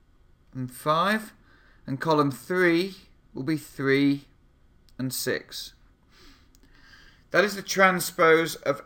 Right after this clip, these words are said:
A. We will use transposes a lot, so please get u-, please get used to this notation.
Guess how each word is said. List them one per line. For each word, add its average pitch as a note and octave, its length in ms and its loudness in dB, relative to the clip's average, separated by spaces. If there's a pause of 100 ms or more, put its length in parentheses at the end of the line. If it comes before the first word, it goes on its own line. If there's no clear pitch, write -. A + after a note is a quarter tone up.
A. G2+ 340 0 (1400)
We C#3 100 -2
will D3+ 100 4
use F3+ 280 0
transposes D3+ 760 0
a D3 80 -2
lot, C#3 400 -4 (560)
so - 160 -8
please E3 340 0
get - 180 2
u-, C#3 440 -6 (180)
please D#3+ 280 0
get D3+ 160 -2
used D3 340 -6
to C#3 80 -8
this B2+ 220 -8
notation. A#2 640 -8